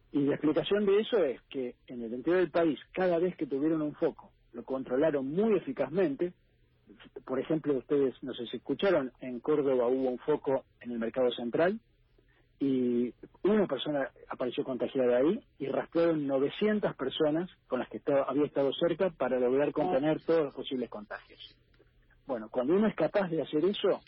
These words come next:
logra que la enfermedad no se propague. Eso, evidentemente, en el Gran Buenos Aires, en la capital federal, no se hizo con esa eficacia y tenemos cada vez más casos. Ahora, la pregunta es:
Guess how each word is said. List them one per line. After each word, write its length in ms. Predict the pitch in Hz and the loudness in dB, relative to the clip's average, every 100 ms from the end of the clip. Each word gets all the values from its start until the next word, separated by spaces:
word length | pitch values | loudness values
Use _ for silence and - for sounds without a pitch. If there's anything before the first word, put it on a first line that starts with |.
| - | -6
logra 460 | 139 165 180 180 | 0 2 4 2
que 80 | 139 | -2
la 60 | 127 | -6
enfermedad 340 | 123 127 143 | -6 -2 -2
no 100 | 143 | -2
se 120 | 127 | -4
propague. 420 | 110 113 - - - _ _ _ _ _ | -8 -10 -10 -12 -14 _ _ _ _ _
Eso, 220 | - 170 175 | -4 0 2
evidentemente, 680 | 160 170 170 175 147 117 - | 2 2 2 0 0 -4 -10
en 180 | 135 123 | -10 -6
el 80 | 123 | -2
Gran 200 | 139 156 | 0 0
Buenos 240 | 147 143 | 0 2
Aires, 160 | 170 131 | 2 0
en 60 | |
la 80 | 127 | -2
capital 260 | 117 131 139 | -2 -2 0
federal, 340 | 151 156 127 - | 2 2 0 -4
no 260 | 139 165 175 | -2 -2 0
se 200 | 160 175 | 2 2
hizo 400 | 202 - 113 - _ | 2 -2 -10 -12 _
con 180 | - 127 | -8 -6
esa 180 | - - | -4 -4
eficacia 540 | 320 466 214 - 240 - _ _ - | -2 0 -2 0 -2 -4 _ _ -8
y 80 | 294 | -4
tenemos 400 | 143 151 165 214 - - | -2 0 0 0 -6 -6
cada 200 | 147 135 - - | -2 -2 -4 -2
vez 240 | 143 135 | -2 -2
más 240 | 127 143 - | -4 -6 -8
casos. 340 | 98 - 82 - - - - - - | -12 -10 -10 -12 -16 -20 -20 -20 -6
Ahora, 340 | 160 170 151 143 | 0 2 2 2
la 100 | 147 | 0
pregunta 380 | 151 190 202 | 0 0 2
es: 100 | 190 | 0